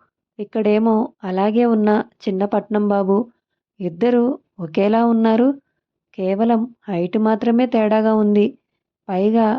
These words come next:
ఈ చిన్న కటౌట్ ఇతడిని డాడీ అని పిలుస్తున్నాడేంటి?" అనుకుని, "హలో లిటిల్ హీరో, నువ్వు డాడీ అని పిలుస్తున్నావు ఎవరిని?" అని దుర్గ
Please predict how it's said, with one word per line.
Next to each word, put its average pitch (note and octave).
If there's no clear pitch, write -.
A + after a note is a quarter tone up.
ఈ A3+
చిన్న G#3
కటౌట్ A3
ఇతడిని G#3
డాడీ F3+
అని A3+
పిలుస్తున్నాడేంటి?" G#3
అనుకుని, G#3
"హలో G#3
లిటిల్ G#3+
హీరో, A3
నువ్వు G3+
డాడీ F3
అని A#3+
పిలుస్తున్నావు G#3+
ఎవరిని?" G#3
అని G3+
దుర్గ F3+